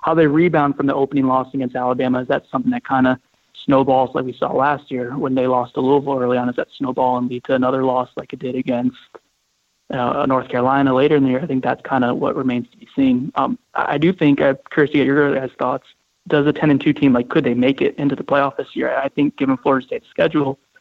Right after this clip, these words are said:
if it did go ten and two, and depending on how the losses looked, I think, like, this team could be the first one in the college football playoff to make the, you know, to make the playoff with, with just ten wins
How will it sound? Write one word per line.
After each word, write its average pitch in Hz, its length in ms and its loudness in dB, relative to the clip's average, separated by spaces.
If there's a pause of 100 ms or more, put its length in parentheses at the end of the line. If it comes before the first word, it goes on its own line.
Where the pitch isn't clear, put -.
(200)
if 123 120 -2
it - 80 -6
did 156 140 2
go 170 100 4
ten 180 180 0
and 175 120 2
two, 196 260 4
and 151 80 4
depending 143 280 0
on 135 80 0
how 135 120 -2
the 135 80 2
losses 131 400 -2
looked, 151 360 0 (640)
I 143 300 0
think, 151 180 4
like, 139 140 4
this 139 220 2
team 131 360 0
could 151 140 0
be 147 60 4
the - 80 0
first 160 260 -2
one 135 140 4
in 123 60 4
the 123 80 0
college 127 240 -2
football 127 260 -6
playoff 135 320 -4 (120)
to 160 180 4
make 123 260 2
the, 127 300 0
you 151 100 -2
know, 131 120 -6 (140)
to - 80 2
make 160 160 4
the - 60 -4
playoff 135 300 -4
with, 147 120 -2
with 127 160 -4
just - 220 -4
ten - 180 -2
wins 127 340 -4